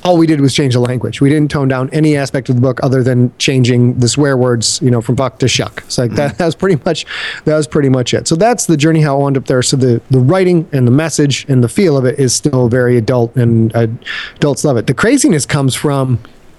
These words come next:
Speaker 1: a lot of it comes from my fellow geeks and my fellow nerds who have hated football their whole life.
Speaker 2: <laughs> Yeah.
Speaker 1: Um, you know, they,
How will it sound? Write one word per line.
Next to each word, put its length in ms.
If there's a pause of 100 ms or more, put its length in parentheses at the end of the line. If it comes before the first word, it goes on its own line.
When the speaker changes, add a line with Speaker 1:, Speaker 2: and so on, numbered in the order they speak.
(320)
Speaker 1:
a 40
lot 360
of 80
it 140
comes 300
from 460 (520)
my 160
fellow 340
geeks 300
and 60
my 100
fellow 300
nerds 640 (300)
who 460 (400)
have 200
hated 320
football 400
their 140
whole 160
life. 360 (220)
Speaker 2:
<laughs> 180
Yeah. 100 (220)
Speaker 1:
Um, 140 (440)
you 140
know, 160
they, 380